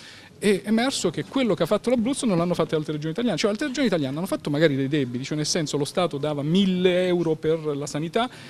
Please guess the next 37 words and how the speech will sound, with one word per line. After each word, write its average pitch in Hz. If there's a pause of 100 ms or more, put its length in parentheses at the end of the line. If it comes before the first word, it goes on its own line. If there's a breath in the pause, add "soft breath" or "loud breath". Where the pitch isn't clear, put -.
(200 loud breath)
e 147
loro 175
ne 160
spendevano 156
magari 151
duemila, 143
quindi 147
facevano 143
un 139
debito. 135 (280 loud breath)
Qui -
da 240
noi 147
è 151
accaduto 147
che 156
non 170
solo 302
facevamo 147
i 151
debiti 151
perché 135
spendevamo 156
di 147
più 208
di 156
quello 170
che -
lo 143
Stato 165
ci -
dava, 135 (300 loud breath)
ma 180
non 247
davamo 220
alle 185
asl 175